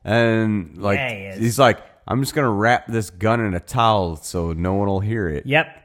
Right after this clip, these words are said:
Speaker 2: And
Speaker 1: 'Cause he knows
Speaker 2: then
Speaker 1: there's a squad car outside.
Speaker 2: man gets done doing his, his weird, uh, passionate little, uh, foreplay only sex.
Speaker 1: Yeah.
Speaker 2: Goes into the bathroom where he is shot to death
Speaker 1: To death.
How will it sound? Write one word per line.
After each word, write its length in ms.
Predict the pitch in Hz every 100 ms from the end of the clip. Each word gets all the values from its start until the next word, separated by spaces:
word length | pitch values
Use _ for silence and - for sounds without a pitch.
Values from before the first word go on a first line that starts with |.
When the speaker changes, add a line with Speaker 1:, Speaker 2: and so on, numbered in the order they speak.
| -
Speaker 2:
And 120 | 117
Speaker 1:
'Cause 80 | 123
he 100 | 139
knows 220 | 165 170
Speaker 2:
then 60 | 147
Speaker 1:
there's 100 | 117
a 40 | 107
squad 460 | - 143 135 110
car 200 | 113 85
outside. 440 | 73 65 - 71 67
Speaker 2:
man 320 | 139 160 160
gets 220 | 147 -
done 680 | 123 135 165 160 139 120 104 - -
doing 360 | 131 131 120
his, 440 | 113 98 - - -
his 240 | 117 98
weird, 300 | 113 120 113
uh, 240 | 113 110 85 - - _ _ -
passionate 520 | 120 104 - 113 92
little, 320 | 110 107 107
uh, 380 | 107 104 101 95 - _ _
foreplay 600 | - 127 113 - 120 110
only 240 | 110 110
sex. 500 | - 117 113 - - - _
Speaker 1:
Yeah. 220 | 120 127 -
Speaker 2:
Goes 260 | 127 180 160
into 160 | 196 165
the 80 | 143
bathroom 520 | 160 175 165 127 113
where 100 | 117
he 140 | 156 151
is 80 |
shot 480 | 98 - 202 214 -
to 80 | 190
death 580 | 147 190 165 - - - -
Speaker 1:
To 200 | - 165
death. 500 | 143 123 107 82 -